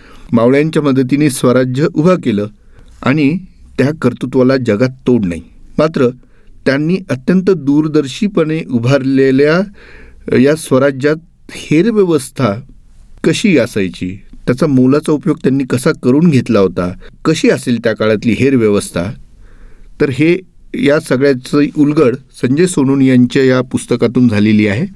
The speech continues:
शिवाजी महाराजांची हेर व्यवस्था. ऐकायला विसरू नका, संदीप कर्णिक यांचा आवाज त्यासाठी लाभलेला आहे. तर मित्रांनो, या होत्या या आठवड्यात काय येत आहे याविषयीचं थोडक्यात, अ, निवेदन.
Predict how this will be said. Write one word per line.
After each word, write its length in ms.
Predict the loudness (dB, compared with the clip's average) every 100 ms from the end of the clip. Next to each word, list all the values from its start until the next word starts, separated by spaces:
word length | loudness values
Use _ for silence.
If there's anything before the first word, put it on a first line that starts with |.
| -16 -20 -8
शिवाजी 360 | 0 2 2 0
महाराजांची 500 | 0 2 4 2 0 -2
हेर 160 | 0 2
व्यवस्था. 440 | 2 0 -2 -4 -6 -6 -20 -20 -6
ऐकायला 440 | -4 0 0 0 0 -2 -12 -20 -20 -4
विसरू 320 | -2 0 2 0
नका, 240 | 0 -6 -8
संदीप 460 | -2 0 2 2 0 0
कर्णिक 300 | 0 0 -2 -8 -12 -2
यांचा 260 | 2 2 0
आवाज 300 | 0 0 0
त्यासाठी 460 | -2 -2 -2 -2 0
लाभलेला 420 | 0 0 0 0
आहे. 160 | -2 -8 -20 -20 -20 -10 -2
तर 80 | 0
मित्रांनो, 380 | 2 2 0 2
या 180 | 2
होत्या 580 | 2 2 2 0 0 -2
या 60 | -2
आठवड्यात 380 | -2 -2 -4 -2
काय 220 | -2 -2 -4
येत 220 | -6 -2 0
आहे 500 | 2 2 0 -4 0
याविषयीचं 720 | 0 0 0 -2 0 -2 -2 -2
थोडक्यात, 500 | -4 -2 -4 -2 0
अ, 340 | 2 2 0 -2 0
निवेदन. 380 | 2 2 0